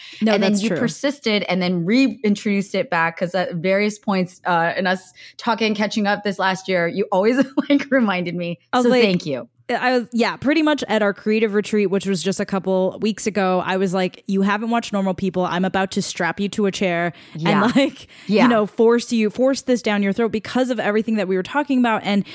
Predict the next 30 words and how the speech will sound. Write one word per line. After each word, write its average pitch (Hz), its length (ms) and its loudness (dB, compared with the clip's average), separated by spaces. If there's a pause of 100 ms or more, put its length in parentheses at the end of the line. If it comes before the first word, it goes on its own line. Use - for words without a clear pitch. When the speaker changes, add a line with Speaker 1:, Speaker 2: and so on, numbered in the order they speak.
(120)
Speaker 1:
hearing 254 360 2
more 233 160 2
about 202 260 -2
what 190 160 -2
you've 190 260 -8
been 330 220 2
through." 254 400 2
I 208 160 0
was 214 180 2
like, 208 200 -2
"This 208 200 -2
is, 196 160 -2
like, 180 360 -2
necessary 170 640 -2
viewing 202 480 0
for 190 180 -2
sure." 185 440 -2
Speaker 2:
<sighs> - 340 -12
Speaker 1:
And 240 120 2
I 233 120 0
think, 294 300 0
Speaker 2:
Good 277 100 -8
Speaker 1:
like, 254 220 2
Speaker 2:
looking 160 160 -10
out. - 40 -20 (320)
Speaker 1:
I 285 120 2
think 523 200 0
everyone 262 400 0
can 311 140 0
enjoy 190 320 2